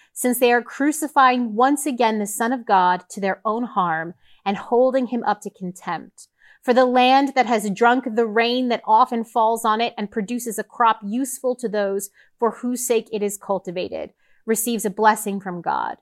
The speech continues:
But if it bears thorns and thistles, it is worthless and near to being cursed,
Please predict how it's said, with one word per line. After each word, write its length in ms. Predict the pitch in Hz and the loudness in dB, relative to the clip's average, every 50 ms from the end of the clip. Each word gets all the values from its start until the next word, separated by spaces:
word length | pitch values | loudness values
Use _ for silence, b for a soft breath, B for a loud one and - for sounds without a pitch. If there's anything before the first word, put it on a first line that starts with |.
| _ _ _ _ _ _ - | _ _ _ _ _ _ 0
But 100 | 233 226 | 2 4
if 120 | 233 240 | 4 4
it 120 | 247 - - | 4 2 2
bears 340 | 240 226 233 233 226 - | 2 2 2 2 0 -2
thorns 440 | - - 247 240 240 240 233 226 - | -2 2 2 4 4 2 0 0 -2
and 200 | 220 208 202 - | -2 -4 -4 -4
thistles, 640 | 190 196 - - 180 180 160 147 - - - - - _ _ _ _ | -4 -4 -4 -6 -8 -10 -10 -10 -10 -10 -12 -12 -14 _ _ _ _
it 120 | - 220 | 2 2
is 160 | 220 214 214 208 | 2 2 0 -2
worthless 800 | 196 220 233 247 240 240 - 247 247 247 247 - - - - - _ | -2 0 0 0 0 -2 -2 -2 -2 -2 -2 -4 -8 -10 -10 -12 _
and 300 | 226 214 208 208 202 208 | -6 -4 -2 -2 -2 -2
near 400 | 214 220 233 233 247 254 262 262 | -2 -2 0 0 0 0 0 -2
to 180 | 254 - - 214 | -6 -8 -10 -8
being 340 | 196 202 202 196 202 202 190 | -6 -4 -4 -4 -4 -4 -6
cursed, 640 | - - - 208 185 170 180 190 - - - - | -8 -8 -6 -6 -4 -4 -6 -8 -10 -12 -12 -14